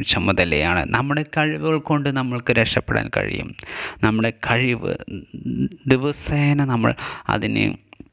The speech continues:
വളർത്തിക്കൊണ്ടുവരണം. നമ്മുടെ കഴിവുകളെ വേണ്ട രീതിയിൽ ഉപയോഗപ്പെടുത്താൻ സാധിക്കണം. അവസരങ്ങൾ നമ്മൾക്ക് ചുറ്റിലും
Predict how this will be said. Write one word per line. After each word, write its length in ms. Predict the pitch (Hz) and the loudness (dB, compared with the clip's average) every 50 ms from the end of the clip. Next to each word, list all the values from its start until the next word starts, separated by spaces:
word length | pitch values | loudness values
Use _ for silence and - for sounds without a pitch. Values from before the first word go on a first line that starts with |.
| _ _ _ - - _ - - - - | _ _ _ -20 -20 _ -20 -14 -4 0
വളർത്തിക്കൊണ്ടുവരണം. 1000 | 117 110 107 113 120 - - 131 - - 98 95 95 95 - - - - - - - - - - - | 0 2 2 0 -6 -6 -6 -4 0 0 2 2 2 2 0 -2 -2 -2 -4 -6 -6 -8 -10 -6 0
നമ്മുടെ 300 | - 120 107 104 101 104 - - - - | 2 4 4 6 4 2 0 -4 -12 -6
കഴിവുകളെ 640 | - - 127 131 135 135 131 131 127 127 120 117 123 127 - 135 - - - - | -2 2 4 4 4 4 4 4 4 4 4 2 2 0 -2 -6 -8 -8 -4 0
വേണ്ട 280 | - 98 123 127 123 123 | 2 2 2 2 0 0
രീതിയിൽ 320 | 117 117 107 - 110 110 | 0 0 2 2 2 0
ഉപയോഗപ്പെടുത്താൻ 920 | - - 117 113 52 50 - - - - - - - 50 - - - 50 - - | 0 0 2 2 2 2 2 0 0 0 2 0 0 0 0 -2 -2 -4 -4 -6
സാധിക്കണം. 680 | - - - - - - - - - - 85 78 - - - - - | -2 -2 0 0 2 0 -2 -2 -2 -4 -4 -4 -4 -4 -6 -2 0
അവസരങ്ങൾ 760 | 123 127 127 135 139 131 - - 147 131 143 135 135 131 127 | 0 0 0 -6 -14 -16 -12 -10 -8 -6 -6 -4 -2 0 2
നമ്മൾക്ക് 400 | 123 127 123 120 117 120 120 - 113 | 2 4 2 2 2 -2 -4 -6 -6
ചുറ്റിലും 440 | - - 110 - - 107 107 110 107 | -4 -4 -2 0 2 4 4 4 2